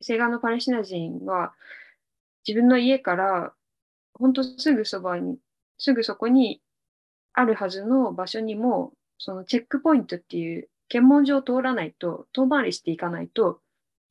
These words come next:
いけないっていうで、それがもう何時間も並ばないとそこを通れないみたいな。で、しかもその検問所には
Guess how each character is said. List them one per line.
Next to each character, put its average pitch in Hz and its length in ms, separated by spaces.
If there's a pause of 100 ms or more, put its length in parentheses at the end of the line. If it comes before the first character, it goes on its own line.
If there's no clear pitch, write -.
(160)
い - 100
け 254 160
な 254 140
い 254 60
っ 254 80
て - 100
い 165 220
う - 120 (280)
で、 220 60
そ 262 140
れ 285 100
が 277 100
も 254 220
う - 100
何 254 240
時 294 120
間 196 180
も 175 100
並 180 240
ば 208 100
な 208 140
い 175 100
と 170 260
そ - 140
こ 233 100
を - 40
通 240 180
れ 262 100
な 190 100
い - 60
み 175 100
た - 120
い - 60
な。 - 120 (500)
で、 277 80
し - 100
か 294 120
も 226 80
そ 220 140
の 208 80
検 254 220
問 269 180
所 262 80
に 185 140
は 196 340